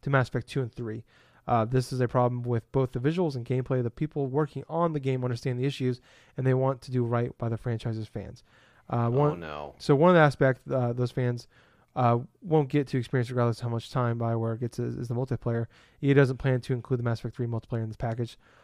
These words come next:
Speaker 1: um, something that, uh, that would in turn, oh, God damn it, something like that would turn this remaster into a live service game, and that is likely not worth the investment. Um, so that's kind of the big, the, the thing, and this also, it said it's gonna include, um,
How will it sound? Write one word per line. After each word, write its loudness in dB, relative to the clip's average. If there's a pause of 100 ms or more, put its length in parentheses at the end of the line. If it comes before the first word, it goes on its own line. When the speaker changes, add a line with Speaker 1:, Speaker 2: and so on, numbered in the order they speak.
(220)
Speaker 1:
um, -2
something -2
that, -2 (220)
uh, -2 (220)
that -4
would -4 (120)
in -8 (140)
turn, 0 (240)
oh, -20 (180)
God -10
damn -8
it, -14 (200)
something 6
like 6
that 8
would 4
turn 2
this 0
remaster -2
into -2
a 0
live -2
service -6
game, -4 (300)
and -6
that 2
is -2 (180)
likely -2
not -2
worth -4
the -4
investment. -6 (480)
Um, 0 (540)
so 4
that's 6
kind 4
of 4
the 0
big, -14
the, 0
the -8
thing, 0
and -2
this -4
also, -2
it -4
said 4
it's -14
gonna 0
include, 0
um, -2